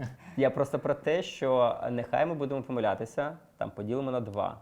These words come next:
Speaker 2: на три. Тобто близько там трьох-п'яти мільярдів доларів, е, могли б, е, к-, казна, е,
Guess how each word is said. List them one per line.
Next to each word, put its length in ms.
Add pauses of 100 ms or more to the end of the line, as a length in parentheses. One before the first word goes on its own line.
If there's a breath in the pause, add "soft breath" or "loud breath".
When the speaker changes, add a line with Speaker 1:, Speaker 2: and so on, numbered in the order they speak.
(120)
Speaker 2:
на 160
три. 360 (500 loud breath)
Тобто 260
близько 380
там 320 (120)
трьох-п'яти 880
мільярдів 580
доларів, 420 (220)
е, 440 (460)
могли 260
б, 220
е, 240 (720)
к-, 120 (120)
казна, 460 (160)
е, 320